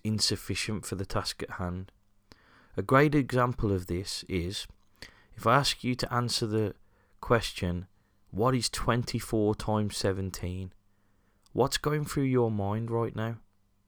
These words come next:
It's not immediate. Your mind realises it's having to do some kind of calculation, and to seek the answer, it will have to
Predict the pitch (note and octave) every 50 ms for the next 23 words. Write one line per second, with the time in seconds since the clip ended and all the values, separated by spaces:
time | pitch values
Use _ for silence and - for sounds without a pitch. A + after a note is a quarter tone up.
0 | _ _ _ _ _ - F#2 - - A#2+ A#2+ A#2+ B2+ B2+ A2+ G2+ G2 G2 G2+ G2+
1 | A2+ A2+ B2+ - - - - - - _ _ _ _ _ _ _ _ _ _ -
2 | G#2+ G#2+ G#2 G#2 A2+ B2 C3 C#3 C#3+ C3+ A#2+ A2 A2 A#2+ B2+ C3+ C3+ B2+ B2 A2
3 | G2+ G2 F#2 F2+ - F2+ F2+ F#2 - - - _ _ _ _ _ _ _ _ _
4 | - - - - - - A2 A#2+ B2 C3+ C3 B2+ - A2 G#2+ B2 A#2 - - -
5 | A2+ G#2+ A2 G#2+ G#2 G2+ - - _ _ _ _ - - B2 A#2+ A#2+ A2+ A2 G2+
6 | - - - A2+ A#2 - - A#2 F#2+ F#2 F#2+ G2 G#2 G#2 - - A#2+ A2+ A2 G#2+
7 | - _ _ _ - G2+ F#2+ - G#2 - - A#2+ E2+ C#2+ A#1+ F2+ G#2+ G#2 A2 A2+
8 | A2+ G#2+ - - G#2+ F2+ F#2+ G2 - - _ _ _ _ _ _ - F#2+ G#2+ A2+
9 | A2+ - - - G#2+ G#2 G#2 F#2+